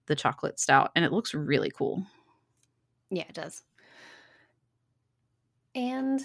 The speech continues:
Speaker 2: it's
Speaker 1: Also, I'm a little
Speaker 2: tasty.
Speaker 1: scared to try it.
Speaker 2: It's,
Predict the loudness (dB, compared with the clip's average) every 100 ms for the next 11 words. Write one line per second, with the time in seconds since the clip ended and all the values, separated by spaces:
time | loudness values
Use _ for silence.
0 | -8 -6 -2 2 6 12 12 12 12 10
1 | 10 6 0 0 4 4 4 2 -2 0
2 | 2 10 10 10 4 -8 -20 _ _ -20
3 | -20 -4 -2 -2